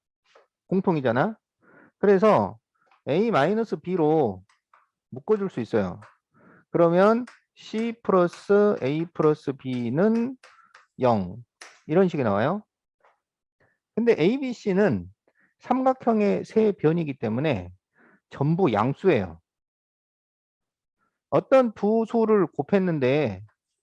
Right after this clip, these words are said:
영이 나왔다고 하는 것은 둘 중에 하나가 영이 된다는 얘기야. 그런데 A, B, C는 전부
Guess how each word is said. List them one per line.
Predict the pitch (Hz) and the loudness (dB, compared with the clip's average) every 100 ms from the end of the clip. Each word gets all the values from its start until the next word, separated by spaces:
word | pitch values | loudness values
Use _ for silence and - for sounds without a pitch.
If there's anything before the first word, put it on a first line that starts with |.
| _ _ _ _ - | _ _ _ _ 0
영이 | 120 175 233 | 2 2 2
나왔다고 | 135 131 180 180 165 147 | 2 4 2 0 0 -2
하는 | 175 190 | -2 -4
것은 | 170 139 123 139 117 92 - | -2 -2 -2 -4 -6 -10 -6
둘 | 160 233 - | -2 -2 -2
중에 | 233 160 | -2 -2
하나가 | 143 185 165 170 208 254 - _ _ _ _ | 0 2 4 4 4 2 -4 _ _ _ _
영이 | 117 147 214 | -4 -2 -2
된다는 | 196 123 147 135 110 | -4 -4 -2 -2 -6
얘기야. | 110 95 87 104 - _ _ _ _ _ _ _ _ _ _ _ _ | -8 -10 -12 -16 -20 _ _ _ _ _ _ _ _ _ _ _ _
그런데 | 214 247 208 208 110 - | 0 2 4 4 2 0
A, | 147 233 | 0 0
B, | 240 240 | -2 -8
C는 | - 202 156 | -4 -4 -2
전부 | - 151 180 151 | -2 -2 -2 -4